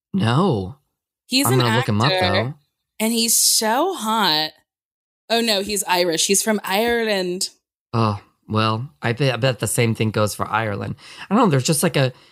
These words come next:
Speaker 1: maybe it's 'cause it's a smaller country and they're just more friendly and well-mannered. I don't know, but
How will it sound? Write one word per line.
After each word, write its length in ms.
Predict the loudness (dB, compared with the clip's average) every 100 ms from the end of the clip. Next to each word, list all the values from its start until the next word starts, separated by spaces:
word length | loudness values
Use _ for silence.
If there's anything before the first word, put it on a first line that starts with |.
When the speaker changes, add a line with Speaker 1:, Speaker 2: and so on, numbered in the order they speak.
| _ _
Speaker 1:
maybe 200 | -4 -2
it's 120 | -2 -2
'cause 160 | -4
it's 200 | -4 -4
a 40 | -6
smaller 680 | -2 0 2 2 -2 -6 -10
country 540 | -4 -2 -2 -2 0
and 160 | 0 0
they're 80 | -4
just 300 | -6 -8 -10 _ _ _ -4
more 180 | -2
friendly 760 | -2 -8 -6 0 2 4 2 2
and 220 | 0 -4 -10 _ _ -4
well-mannered. 600 | 0 2 2 2 0 0
I 140 | 0 0
don't 160 | 2
know, 340 | 2 2 0 -2
but 280 | 0 0 -4